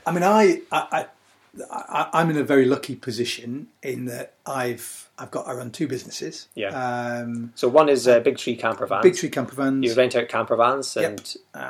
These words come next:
Speaker 2: that's quite
Speaker 1: Um,
Speaker 2: cool.
Speaker 1: and that we've been doing that for ten years now. Um,
Speaker 2: The other one is a
Speaker 1: and
Speaker 2: Scottish Deli.
Speaker 1: Scottish
Speaker 2: It's, uh,
Speaker 1: Deli. It's a, um, a specialty food shop, uh, f-, specialty food restaurant and wine bar in, uh,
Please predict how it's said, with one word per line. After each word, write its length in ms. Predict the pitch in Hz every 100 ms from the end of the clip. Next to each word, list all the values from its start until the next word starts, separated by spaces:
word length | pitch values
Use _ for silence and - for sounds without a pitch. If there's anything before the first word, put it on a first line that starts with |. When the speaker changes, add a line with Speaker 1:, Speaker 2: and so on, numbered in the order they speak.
| 127
Speaker 2:
that's 140 | -
quite 160 | 127 -
Speaker 1:
Um, 60 |
Speaker 2:
cool. 240 | - 113 -
Speaker 1:
and 160 | 143 147
that 140 | 151
we've 100 | 147
been 120 | 139
doing 100 | 139
that 100 | 123
for 100 | - -
ten 180 | 135
years 240 | 135 135 127
now. 380 | 139 135 131 135 -
Um, 440 | 139 127 123 120 -
Speaker 2:
The 100 | 135
other 80 | 139
one 60 |
is 100 | 131
a 40 | 131
Speaker 1:
and 80 | 135
Speaker 2:
Scottish 360 | 147 156 185 -
Deli. 340 | 160 190 254
Speaker 1:
Scottish 240 | - 196 135
Speaker 2:
It's, 80 | 170
uh, 80 |
Speaker 1:
Deli. 180 | 151 131
It's 220 | 131 127 156
a, 580 | 139 131 127 127 135 -
um, 320 | 143 127 120
a 180 | 123 120
specialty 460 | - - - 131 -
food 300 | - 135 127
shop, 400 | - 131 135 -
uh, 580 | 156 127 120 117 120 117
f-, 60 | 117
specialty 880 | - - - 147 127 131 123 127 117 - - _
food 280 | - 143 123
restaurant 600 | 139 135 - 139 135 135
and 760 | 143 131 123 120 120 120 117 117
wine 260 | 127 127
bar 360 | 123 120 120 127
in, 460 | 135 123 123 127 135
uh, 320 | 135 131 131